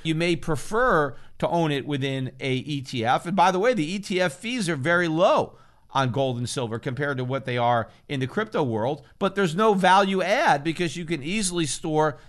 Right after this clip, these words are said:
the Bitcoin yourself. The fact that so many people don't want to risk self-storage in and of itself shows you that there is a problem. But, you know, one of the big problems I have with this E T F is the fact that it is being touted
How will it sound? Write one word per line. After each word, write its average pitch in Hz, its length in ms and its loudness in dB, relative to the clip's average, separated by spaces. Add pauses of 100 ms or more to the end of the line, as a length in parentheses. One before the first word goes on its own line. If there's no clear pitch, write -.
the 143 100 -4
Bitcoin 151 480 -2
yourself. 139 460 2
The 120 100 -10
fact 156 320 0
that 135 140 -6
so 160 180 -2
many 143 160 -4
people 139 360 -6
don't 139 280 -2
want 127 200 -2
to 117 80 -4
risk 170 480 -4
self-storage 120 920 -4 (280)
in 170 120 -2
and 147 80 0
of 139 120 0
itself 156 500 2
shows 139 340 -2
you 127 220 -4 (280)
that 135 220 0
there 131 160 0
is 127 120 -2
a 117 40 -4
problem. 127 440 2
But, 165 160 0
you 190 60 -2
know, 175 200 0 (240)
one 214 220 0
of 311 40 -2
the 247 80 2
big 165 320 0
problems 139 440 4
I 139 180 6
have 117 540 0 (280)
with 131 280 -2
this 135 260 -4
E 151 140 -6
T 139 240 -2
F 101 300 -2 (200)
is 165 280 0
the 170 100 -2
fact 175 440 2
that 156 260 0
it 175 140 0
is 147 160 -2
being 156 360 -4
touted 143 800 0